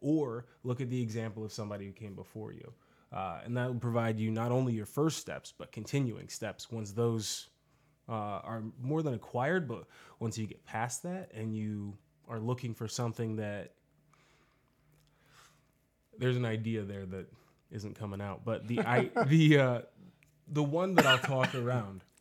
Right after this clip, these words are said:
is your perspective on your next steps once you get past the first and the second is generally going to be to kinda slow down and get pa-, get, uh, back on your laurels.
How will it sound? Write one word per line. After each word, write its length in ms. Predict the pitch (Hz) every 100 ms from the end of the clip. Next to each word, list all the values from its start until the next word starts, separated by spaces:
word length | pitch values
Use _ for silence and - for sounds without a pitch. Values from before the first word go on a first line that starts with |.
| _
is 680 | 139 123 120 117 110 - - _ _ _ _ - - - - -
your 640 | 139 143 139 131 123 117 - _ _ _ _ _ _ _ _ _ _ _ -
perspective 920 | 123 - - 139 - - 90 92 - 123
on 460 | 117 113 110 110
your 100 | 110
next 320 | 110 113 -
steps 420 | - - 113 - 127
once 220 | 117 123
you 60 |
get 180 | 110 104
past 240 | - 107 -
the 60 |
first 340 | - 110 104 -
and 80 | 98
the 60 |
second 440 | - 110 107 143 143
is 140 | 120 92
generally 440 | - 123 147 139
going 240 | 123 123 113
to 40 |
be 360 | 98 117 113 - - -
to 80 |
kinda 280 | - 113 104
slow 400 | - - 113 104
down 300 | 101 101 107
and 100 | 95
get 180 | 101 -
pa-, 260 | - 101 - _
get, 280 | 113 104 -
uh, 240 | 101 98 -
back 220 | 104 101
on 160 | 104 90
your 80 | 92
laurels. 520 | 90 85 - -